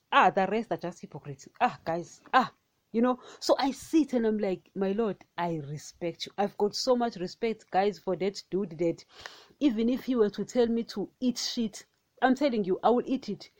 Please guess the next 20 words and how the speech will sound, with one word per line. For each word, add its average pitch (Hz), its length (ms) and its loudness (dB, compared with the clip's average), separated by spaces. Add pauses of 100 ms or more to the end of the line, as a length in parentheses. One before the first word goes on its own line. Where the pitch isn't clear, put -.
(260)
because 277 340 0
of 262 140 -4
the 226 120 0
respect - 760 -10 (160)
I 180 160 -2
have 185 260 -6
for 185 160 -6
that 185 240 -4
dude. 175 240 -6 (180)
I-, 233 220 -10
the 208 140 4
respect, 233 560 -4
guys, 185 340 2 (320)
he-, - 120 -8 (100)
and 262 180 4
he 220 140 -4
deserves 220 640 -2
it. - 280 -6 (480)
He's 269 160 0
the 226 160 4